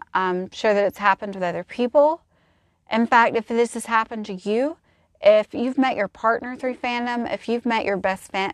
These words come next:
friend through fandom, if you have gotten out of an abusive relationship through fandom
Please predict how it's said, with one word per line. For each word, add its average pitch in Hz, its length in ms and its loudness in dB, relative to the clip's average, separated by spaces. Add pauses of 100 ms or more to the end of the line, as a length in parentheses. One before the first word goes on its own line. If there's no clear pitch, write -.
(160)
friend 220 280 0
through 240 160 -4
fandom, 233 480 -2 (440)
if 214 240 -2
you 262 100 6
have 269 140 4
gotten 214 360 2
out 190 300 0
of 240 120 -2
an 214 80 -6
abusive 202 440 -6
relationship 190 800 -4
through 202 220 -6
fandom 196 680 -2